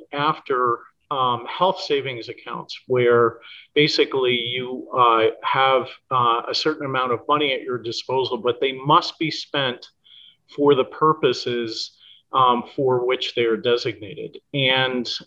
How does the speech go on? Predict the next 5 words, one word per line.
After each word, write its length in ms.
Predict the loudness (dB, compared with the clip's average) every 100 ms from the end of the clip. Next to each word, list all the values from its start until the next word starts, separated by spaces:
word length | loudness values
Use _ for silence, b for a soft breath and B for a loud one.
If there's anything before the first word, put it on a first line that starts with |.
| -2
um, 520 | 2 4 4 2 -6 -12 _ _ B B B B -4
so, 600 | 4 8 8 6 0 -6 0
uh, 220 | 2 2
for 180 | 0 -4
example, 500 | -4 -6 -4 -6